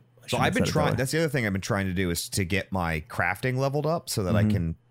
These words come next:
Speaker 2: smith more. It's, it's expensive.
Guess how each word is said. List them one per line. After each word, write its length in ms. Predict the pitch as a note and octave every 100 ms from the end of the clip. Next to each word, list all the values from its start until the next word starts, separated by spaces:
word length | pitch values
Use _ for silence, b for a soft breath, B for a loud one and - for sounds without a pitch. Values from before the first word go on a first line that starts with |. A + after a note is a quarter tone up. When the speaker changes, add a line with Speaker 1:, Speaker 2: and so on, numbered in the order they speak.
| _ _ - _
Speaker 2:
smith 440 | - F#2+ G2+ -
more. 360 | C#3 C#3+ F3+ G3+ - _ - - _ _ _ _ - _ _ _
It's, 320 | A#2+ - - -
it's 400 | A2 C3+ - G2+
expensive. 840 | - - - F2+ - D2+ D2 -